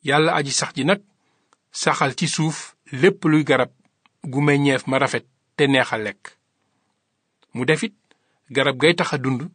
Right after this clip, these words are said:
ca digg tool ba, moom ak garab gay tax a xam lu baax ak lu bon. Amoon na dex guy balle àjjana di suuxat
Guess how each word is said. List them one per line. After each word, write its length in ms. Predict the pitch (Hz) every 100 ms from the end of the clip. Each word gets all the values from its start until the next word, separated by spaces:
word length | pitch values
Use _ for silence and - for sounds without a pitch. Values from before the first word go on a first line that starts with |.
| _
ca 100 | - 151
digg 180 | 143 143
tool 200 | 139 117
ba, 140 | 101 110 _ _ _ _ _ _ _ _
moom 380 | 113 120 135 156 196 - _ _ _ _ -
ak 100 | 147
garab 280 | 127 131 123 113
gay 160 | 143
tax 160 | 151 147
a 60 | 123
xam 240 | 139 120 117
lu 80 |
baax 320 | 110 123 139 - - _ _ _ _ _ _ -
ak 140 | 160 151
lu 120 | 123
bon. 180 | 110 90 _ _ _ _ _ _ _ _ _ _ _ _ _ _ _ _ _ _ _ _ _ _ _ _ _ _ 143
Amoon 280 | 160 208 196
na 80 |
dex 220 | 156 165 - - - -
guy 140 | 156
balle 340 | 131 156 151 143
àjjana 440 | - 131 117 113 170 - _ _ _ _ _ _ _ -
di 120 | 127
suuxat 420 | - 165 147 143